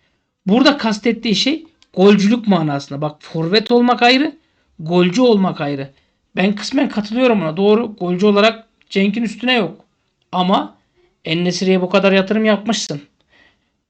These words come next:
Öbürüne bu kadar para veriyorsun. Haliyle ortalık değişir. Talisca'ya gelelim. "Fenerbahçe Talisca transferi için görüşmelere başladı." diyor Yağız Sabuncuoğlu.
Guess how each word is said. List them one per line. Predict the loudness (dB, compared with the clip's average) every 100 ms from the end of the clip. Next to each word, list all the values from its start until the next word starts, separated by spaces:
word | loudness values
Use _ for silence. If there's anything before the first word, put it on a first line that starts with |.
| _ -10
Öbürüne | -2 2 4 2
bu |
kadar | 2 2 2
para | 2 2 2
veriyorsun. | -4 -6 -6 -8 -8 _ _ _ _ _ _ _ _ _ _ _ -8
Haliyle | -4 -2 -2
ortalık | -4 -6 -6 -8 -6
değişir. | -8 -8 -10 -14 -20 _ _ _ _ _
Talisca'ya | 0 2 2 2 4 4
gelelim. | 4 0 -4 -12 _
"Fenerbahçe | -2 2 4 4 2 2 -2
Talisca | -2 -2 -2 -6 -2
transferi | 2 2 2 0
için | 0 0 -4
görüşmelere | -2 -2 -2 -4 -2 -4
başladı." | -6 -8 -10 -6
diyor | -2 2
Yağız | 2 0
Sabuncuoğlu. | -2 -4 -2 0 0 0 -4